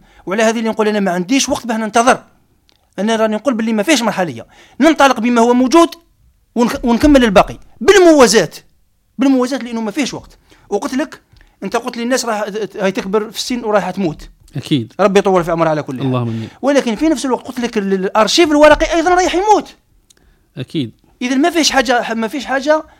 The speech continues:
Speaker 1: آه، عمرها طويل. وعلى هذا الأساس العملية هي ليست عملية بسيطة. العملية ضخمة، العملية عبارة عن ورشة حقيقية. ونقول حتى ربما، ربما ومش نشكك في الإطارات الجزائرية، ربما حتى إطاراتنا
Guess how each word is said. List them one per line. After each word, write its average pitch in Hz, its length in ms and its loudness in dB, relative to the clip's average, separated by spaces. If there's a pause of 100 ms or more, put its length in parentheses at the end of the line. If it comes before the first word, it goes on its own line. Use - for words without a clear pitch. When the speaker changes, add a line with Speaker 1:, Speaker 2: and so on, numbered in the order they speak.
(200)
Speaker 1:
آه، 220 120 0
عمرها 220 260 2
طويل. 190 260 -2
وعلى 226 220 2
هذا 233 140 2
الأساس 254 440 0 (400)
العملية 208 640 0
هي 147 240 -4
ليست 247 220 -2
عملية 262 300 -2
بسيطة. 254 400 -8 (760)
العملية 180 460 2
ضخمة، 175 340 4 (440)
العملية 185 380 2
عبارة 180 300 4
عن 170 160 4
ورشة 262 300 4
حقيقية. 254 540 -2 (400)
ونقول 202 440 2
حتى - 280 0
ربما، 208 480 4
ربما 220 380 2
ومش 202 260 0
نشكك 262 260 -2
في - 80 -14
الإطارات 247 400 -2
الجزائرية، 247 600 -4 (360)
ربما 208 340 2
حتى 247 380 -2
إطاراتنا 254 500 2